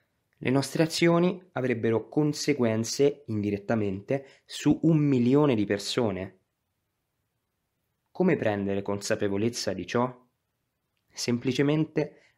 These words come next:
osservando il corso delle cose, come l'esistenza del più piccolo degli esseri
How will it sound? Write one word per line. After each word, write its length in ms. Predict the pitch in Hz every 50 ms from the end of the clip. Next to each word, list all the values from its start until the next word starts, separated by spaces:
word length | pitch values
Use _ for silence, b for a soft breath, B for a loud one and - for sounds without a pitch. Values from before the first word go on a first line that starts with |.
| _
osservando 600 | _ 131 117 - - 127 123 120 139 143 143 131
il 120 | 120 113 113
corso 340 | - 139 139 - - - 120
delle 220 | 110 104 101 101
cose, 540 | - 120 110 95 92 - - 90 - - _ _ _ _ _ _ _ _ _ _ _ _ _ _ _ _ _ _ _ _ _ _
come 220 | - - 139 131 127
l'esistenza 840 | 131 127 131 - 135 - - - - 156 147 151 139 - - 135 120
del 220 | 110 113 110 110
più 280 | - - 175 180 - -
piccolo 460 | - 156 160 - - - 117 110 107
degli 300 | 101 104 104 107 107 104
esseri 580 | 104 110 - - - 101 104 110 - - -